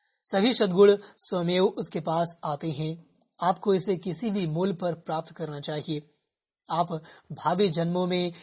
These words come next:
इसके लिए अवश्य ही प्रयास करेंगे, तो आप अभी से क्यों प्रयास नहीं करते? काम वासना का पूर्ण विनाश ही चरम आध्यात्मिक आदर्श है। पूर्ण उदात्तीकरण ही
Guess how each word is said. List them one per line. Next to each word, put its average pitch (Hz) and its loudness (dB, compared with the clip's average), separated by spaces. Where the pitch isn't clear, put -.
इसके 196 -4
लिए 170 0
अवश्य 165 -2
ही 170 -2
प्रयास 160 -6
करेंगे, 156 -4
तो 170 0
आप 170 0
अभी 160 -4
से 196 -6
क्यों 175 -6
प्रयास 165 -8
नहीं 156 -8
करते? 147 -8
काम 147 -8
वासना 165 -4
का 165 -2
पूर्ण 196 0
विनाश 160 -4
ही 175 -2
चरम 196 0
आध्यात्मिक 165 -8
आदर्श 156 -8
है। 143 -8
पूर्ण 214 4
उदात्तीकरण 175 -2
ही 170 0